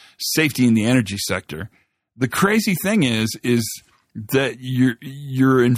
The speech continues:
fact bringing order to chaos, or you're helping to bring order to chaos. The challenge is, is at the end of the day, you don't have a stack of neatly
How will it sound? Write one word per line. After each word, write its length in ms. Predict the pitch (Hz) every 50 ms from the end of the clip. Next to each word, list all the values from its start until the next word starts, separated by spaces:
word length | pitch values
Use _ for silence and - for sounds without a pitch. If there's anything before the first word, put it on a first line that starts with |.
| - -
fact 360 | - 214 240 240 196 - -
bringing 560 | 107 107 110 127 139 165 185 180 170 147 135 120
order 360 | 113 123 127 135 135 135 120
to 160 | - - 101
chaos, 580 | - - - 190 185 123 98 82 78 80 - - - - - -
or 100 | 123 131
you're 200 | 135 123 107 -
helping 400 | 110 160 208 208 175 131 113 104
to 60 | 98
bring 240 | 92 95 95 92 92
order 220 | 90 90 90 90
to 140 | 90 - -
chaos. 440 | 87 - 95 87 87 80 82 90 95 - - - _ _ _ _ _ _ _ _ _ _ _ _ _ _ _ _ -
The 280 | 117 131 139 135 127 131 117
challenge 540 | - - - 196 208 254 269 240 165 127 107
is, 460 | 110 107 104 110 110 113 110 101 - - _ _ _ _
is 180 | - 120 117 120
at 120 | 123 117
the 160 | - 120 127
end 120 | 147 160 156
of 80 | 131
the 60 | 120
day, 320 | 110 104 - 151 170 160 143
you 180 | 135 127 123
don't 180 | 123 123 123 117
have 180 | 120 117 110 107
a 40 |
stack 360 | 107 - - - 107 113 - -
of 180 | 107 104 98
neatly 760 | 104 107 107 120 123 120 113 113 113 113 113 113 107 107 104